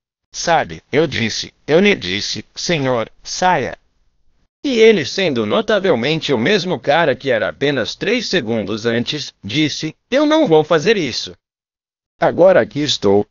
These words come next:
você tem que ver do jeito que eu vi. Tô parado aí e tenho um metro e oitenta, duzentos e vinte quilos, fui bem treinado, sou faixa preta de judô,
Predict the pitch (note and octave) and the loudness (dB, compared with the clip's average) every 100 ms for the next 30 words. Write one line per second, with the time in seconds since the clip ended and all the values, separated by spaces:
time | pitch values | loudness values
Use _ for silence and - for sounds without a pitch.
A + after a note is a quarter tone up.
0 | _ G3+ G#3+ D#3+ D3 D3+ C#3 G2 A#2 B2 | _ 0 0 0 -2 -4 -4 -2 0 2
1 | C3 G2+ A#2 B2+ C#3 G3+ A3 A#2+ G#2+ F2+ | 0 2 0 0 0 2 2 2 -6 -8
2 | _ _ _ _ _ _ _ - C#3 B2 | _ _ _ _ _ _ _ -2 -2 2
3 | A2+ A#2 A#2+ B2 G#2 A2 C3 G#2 A#2+ A#2 | 4 4 4 2 2 0 -2 -2 -2 -2
4 | B2 A2 F#2 G2+ B2+ C3+ C3 G#2 E2 F2+ | -2 -2 0 2 0 2 2 2 2 -2
5 | G2+ B2 A2+ G2+ G#2 F2+ C#3 C3+ G2+ F#2 | -2 -2 -4 -2 -2 0 -4 -4 -4 -4
6 | G#2 G2 A2+ - F#2+ G2 G2+ - _ - | -4 -4 -8 -4 -2 -2 -2 -8 _ -6
7 | D3+ A#2+ C3+ E3 B2+ G2 F2+ F#2+ G2+ G#2+ | -2 0 0 0 -2 0 2 2 2 -2
8 | _ - A#2+ G2+ - C3 A#2 G2 A2+ A2+ | _ -4 -2 0 0 0 0 -2 -2 -2
9 | G2+ E2+ F2+ A#2 G#2 A2+ | -2 -2 -2 -2 0 2